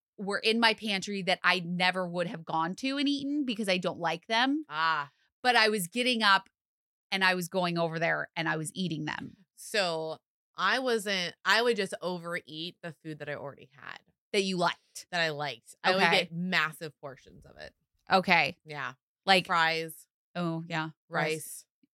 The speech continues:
Speaker 1: Yeah.
Speaker 2: Um,
Speaker 1: Pork chops and rice.
Speaker 2: ranch.
Speaker 1: Yeah, but
Speaker 2: And
Speaker 1: we still don't count ranch.
Speaker 2: I don't eat it like I used to, though.
Speaker 1: Really?
Speaker 2: At all. Yeah.
Speaker 1: Oh. I feel like I eat ranch more now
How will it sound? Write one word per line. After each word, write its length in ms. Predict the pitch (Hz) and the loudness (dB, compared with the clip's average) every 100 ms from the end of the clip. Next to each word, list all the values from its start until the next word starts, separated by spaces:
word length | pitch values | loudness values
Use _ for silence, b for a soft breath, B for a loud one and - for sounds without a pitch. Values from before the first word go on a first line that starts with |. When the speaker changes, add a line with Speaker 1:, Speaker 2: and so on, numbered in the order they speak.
| _ - | _ -2
Speaker 1:
Yeah. 340 | 190 170 165 - _ _ - | 4 6 4 0 _ _ -8
Speaker 2:
Um, 420 | 160 156 139 135 | -6 -4 -8 -6
Speaker 1:
Pork 160 | 175 - | -6 -4
chops 240 | 170 - | -6 -4
and 60 | 160 | -4
rice. 260 | 160 160 - _ _ _ _ - | -6 -8 -16 _ _ _ _ -10
Speaker 2:
ranch. 560 | 165 165 170 - - _ _ _ _ _ _ _ _ _ _ _ _ _ _ _ - | -8 -8 -12 -16 -20 _ _ _ _ _ _ _ _ _ _ _ _ _ _ _ 2
Speaker 1:
Yeah, 120 | 392 | 4
but 80 | 403 | 6
Speaker 2:
And 60 | |
Speaker 1:
we 80 | 427 | 4
still 240 | 523 - 220 | 2 0 2
don't 220 | 175 - | 0 -2
count 260 | - 151 - | -4 -4 -6
ranch. 520 | - - - - - _ _ _ b 190 | -14 -14 -14 -20 -20 _ _ _ b -14
Speaker 2:
I 80 | - | -6
don't 160 | 175 170 | -4 -4
eat 120 | 156 | -8
it 60 | 147 | -10
like 160 | 139 | -12
I 40 | 139 | -14
used 280 | 139 135 | -16 -18
to, 80 | 139 | -20
though. 220 | 131 127 _ - | -20 -20 _ -4
Speaker 1:
Really? 300 | 165 170 269 | -2 2 0
Speaker 2:
At 80 | - | -2
all. 340 | 143 131 127 139 | -8 -12 -16 -16
Yeah. 240 | 135 131 131 _ _ | -14 -14 -18 _ _
Speaker 1:
Oh. 200 | 190 214 - _ _ _ _ _ _ _ - | -10 -10 -12 _ _ _ _ _ _ _ 0
I 100 | 269 | 2
feel 140 | 427 494 | 4 4
like 120 | 415 | 2
I 40 | 277 | 0
eat 260 | 151 220 - | -2 -4 -2
ranch 320 | 190 170 - | -2 -2 -4
more 360 | 170 165 160 | -2 0 0
now 640 | 160 151 147 139 170 226 | -2 -2 -2 -2 -2 -2